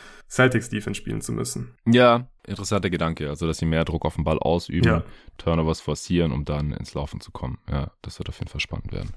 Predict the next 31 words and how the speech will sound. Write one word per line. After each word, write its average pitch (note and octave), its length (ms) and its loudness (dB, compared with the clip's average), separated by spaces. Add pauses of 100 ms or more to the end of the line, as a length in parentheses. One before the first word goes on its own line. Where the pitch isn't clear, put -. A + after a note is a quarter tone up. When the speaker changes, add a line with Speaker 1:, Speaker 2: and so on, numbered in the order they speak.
(400)
Speaker 2:
Keine C#2+ 300 -6
Frage. C#2 440 0 (720)
Was - 160 0
ich E3 120 4
noch F#3 100 6
interessant D#3 480 4
finde, D3+ 320 6
ist, - 720 4 (320)
wenn G#2 180 6
man A#2 100 6
sich A2 240 0
anschaut, A#2 1000 2 (120)
also G2+ 120 4
ich - 140 0
hoffe G#2 180 0
auf E2+ 140 2
spannende E2 320 2
Spiele, F#2 440 0 (200)
<laughs> - 220 -12
erstmal E2 440 4
Speaker 1:
<laughs> - 120 -6
Speaker 2:
vorweg, E2 400 2 (600)
äh, F#2 360 4
war, F2 460 10
war F2+ 160 6
jetzt F2 120 2
auch - 160 0
geil E2 200 4
nochmal D2+ 240 4
zu - 120 -2
sehen, D#2 460 2